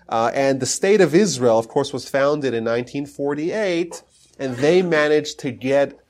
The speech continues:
their hands on seven major scrolls. So the majority of the content is tiny fragments, but there were a select number of complete scrolls, some of them very, very large.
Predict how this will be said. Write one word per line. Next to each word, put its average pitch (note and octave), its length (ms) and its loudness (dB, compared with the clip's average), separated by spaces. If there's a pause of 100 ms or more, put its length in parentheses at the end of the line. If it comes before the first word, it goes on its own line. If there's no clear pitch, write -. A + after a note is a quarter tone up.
(380)
their C3+ 280 2
hands A#2 640 -2
on A#2+ 180 -4
seven C#3+ 800 -2 (140)
major A#2+ 800 -4
scrolls. F#2+ 800 -6 (160)
So - 160 -6
the B2+ 80 -2
majority C#3 1000 0 (100)
of A#2+ 260 -2
the A#2+ 80 -6
content D#3+ 720 -6
is B2 100 -12
tiny B2+ 360 -6
fragments, - 1120 -8
but C#3 180 -8
there C3 160 0
were D#3 420 2
a A#2+ 60 -4
select C3 840 -6
number B2 600 -4 (380)
of A#2 320 -2 (880)
complete F3+ 500 -4
scrolls, C#3 500 0
some E3 200 0
of E3+ 80 0
them C3+ 240 -2
very, D3 420 6
very C3+ 280 4
large. A2+ 680 -2